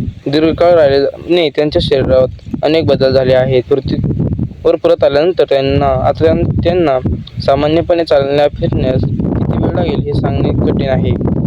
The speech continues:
या काळ अंतराळवीरांना वैद्यकीय पथकासाठी दोघांना सामान्य स्थितीत आणणे एक मोठे आव्हान असणार आहे. भारतीय वेळेनुसार एकोणीस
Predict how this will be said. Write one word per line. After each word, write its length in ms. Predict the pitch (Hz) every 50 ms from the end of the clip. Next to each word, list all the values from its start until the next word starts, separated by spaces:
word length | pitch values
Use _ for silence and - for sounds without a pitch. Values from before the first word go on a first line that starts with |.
| - - - - - -
या 80 | 165 185
काळ 480 | 185 - 165 151 147 143 143 139 - 147
अंतराळवीरांना 1400 | 147 151 147 160 151 151 151 151 156 160 160 - - - - - - - 143 147 160 180 185 160 139 123 120 - - - - - - -
वैद्यकीय 380 | 143 147 147 151 151 - 175
पथकासाठी 920 | 160 - 147 - - - 135 - 139 139 139 - - 185 175 156 147 127 127 - -
दोघांना 600 | 135 139 135 135 143 143 143 139 143 147 147 147 - - - - - - - - - - - -
सामान्य 640 | 151 151 - 359 180 180 180 180 180 180 180 190 190 - - - - - - - - - - - - -
स्थितीत 680 | - - 151 - - 180 - _ _ _ _ - -
आणणे 400 | 120 135 135 135 135 139 139 143 - - _ - -
एक 180 | - 156 147 147
मोठे 360 | 147 131 131 123 - 143 147 - - -
आव्हान 380 | 131 131 131 127 131 131 131
असणार 280 | 131 131 - - 127 120
आहे. 180 | 123 127 120
भारतीय 1160 | 117 123 123 131 - _ _ _ - - - - - - - - - - - - 180 180 180 175
वेळेनुसार 600 | 165 147 139 135 139 139 151 - - 147 127 120 - - - - - - - - - - - - - - - - - - -
एकोणीस 380 | 135 143 - - 170 180 185